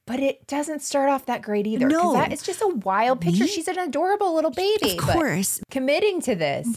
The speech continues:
Speaker 1: is,
Speaker 2: Mm-hmm.
Speaker 1: like, a lot. And I know people have stuff of their kids and stuff, so I don't wanna knock any
Speaker 2: Yeah.
Speaker 1: of that. I totally understand the sentiment, but it is just, it's such a large thing to
Speaker 2: Yeah.
Speaker 1: put on your
Speaker 2: And it's,
Speaker 1: person.
Speaker 2: it's in full color. It's,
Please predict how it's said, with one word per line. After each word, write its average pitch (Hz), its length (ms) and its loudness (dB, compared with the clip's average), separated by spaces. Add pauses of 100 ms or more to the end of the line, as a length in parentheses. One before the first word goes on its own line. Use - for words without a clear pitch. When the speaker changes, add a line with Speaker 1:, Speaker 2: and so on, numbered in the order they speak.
Speaker 1:
is, 226 140 0
Speaker 2:
Mm-hmm. 202 60 2
Speaker 1:
like, 160 440 0 (800)
a 190 100 -2
lot. 165 280 0
And 370 100 -2
I 381 60 0
know 330 140 0
people 233 260 -4
have 202 280 -2 (280)
stuff - 320 -6
of 165 100 -10
their 143 160 -4
kids 190 400 -6
and 170 100 -12
stuff, 143 200 -8
so 143 100 -8
I 139 60 -4
don't 135 140 -8
wanna 139 140 -10
knock 120 280 -10
any 277 120 -2
Speaker 2:
Yeah. 370 100 -2
Speaker 1:
of 208 60 0 (280)
that. 175 40 -4
I 147 120 -4
totally 165 360 -6
understand 147 440 -8
the 135 60 -12
sentiment, 160 480 -10
but 180 200 -4
it 196 140 -2
is 220 160 -2
just, 240 360 -6 (580)
it's 220 140 -8
such 453 260 -4
a 269 180 0 (100)
large 151 500 -2
thing 147 500 -6 (220)
to 160 280 -6
Speaker 2:
Yeah. 160 160 -2
Speaker 1:
put 160 320 4
on 143 240 -4
your 135 100 -4
Speaker 2:
And 131 100 2
it's, - 140 -6
Speaker 1:
person. 143 360 -4
Speaker 2:
it's - 80 -4
in 330 140 -2
full 175 340 -2
color. 185 640 -4 (180)
It's, - 400 -10